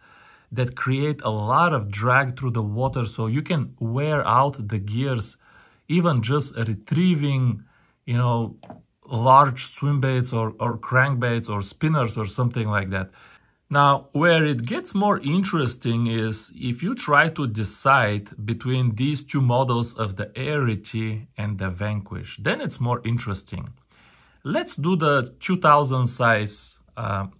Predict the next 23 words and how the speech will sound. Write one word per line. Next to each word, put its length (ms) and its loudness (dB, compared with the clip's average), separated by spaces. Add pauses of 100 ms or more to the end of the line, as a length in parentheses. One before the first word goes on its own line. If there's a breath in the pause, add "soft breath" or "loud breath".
Arity 560 -2
first, 420 -6
comparing 760 -4
with 340 -8
the 240 -4
one 240 0
thousand 380 0
size, 400 -6
so 440 -6
a 80 -6
Vanquish. 560 -4 (240 loud breath)
So 180 -4
both 300 2
of 140 0
these 300 -4
reels, 360 -2
what's 300 -4
important, 580 -4
have 220 -6
one 320 0
thousand 400 0
size 360 -4
body. 640 -2